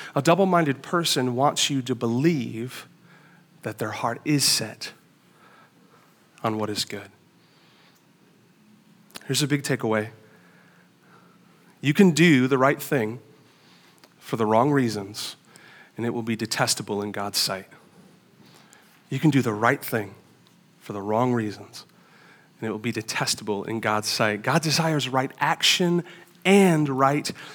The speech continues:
motivation. Right action and right motivation.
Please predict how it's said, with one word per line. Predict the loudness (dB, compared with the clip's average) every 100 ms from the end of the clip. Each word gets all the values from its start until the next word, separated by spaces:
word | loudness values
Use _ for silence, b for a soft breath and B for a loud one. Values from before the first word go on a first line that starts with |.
| B
motivation. | 2 4 2 0 0 -2 -4 -12 -20 _ _ _ b b b b
Right | 4 4 6
action | 2 2 -2 0 0 -2
and | -2 -2
right | -2
motivation. | 0 -4 -4 -4 -6 -6 -10